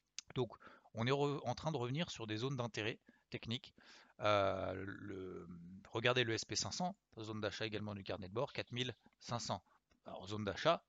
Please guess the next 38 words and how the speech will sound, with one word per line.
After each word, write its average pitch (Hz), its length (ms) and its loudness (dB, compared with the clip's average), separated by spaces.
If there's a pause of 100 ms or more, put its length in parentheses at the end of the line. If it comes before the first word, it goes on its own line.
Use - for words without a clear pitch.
offensive, 107 580 -6
certes, - 460 -4
mais 95 80 -12
zone 107 200 -6
d'achat - 240 -6
quand - 160 -4
même. 156 160 -2 (420)
On 95 140 -10
est 92 160 -8
dans, 104 120 -10
sur 98 180 -8
des 95 100 -8
supports, - 560 -2 (340)
on 101 100 -4
est 95 60 -4
sur 98 180 -6
des 95 220 -4
phases 107 240 -2
de 95 100 -8
repli, 101 540 -8 (240)
sur - 240 -6
des 113 100 -4
supports. - 480 -4 (200)
Donc, 110 180 -4 (340)
à - 80 -4
très - 200 -8
court - 180 -8
terme, 180 300 0 (380)
oui, 113 200 -2
ça 120 140 -4
peut 113 100 -4
être - 140 -6
intéressant, 104 420 -4
effectivement, 110 400 -8
de 107 60 -4
mettre 95 220 -8
un 92 40 -8
ticket, - 340 -8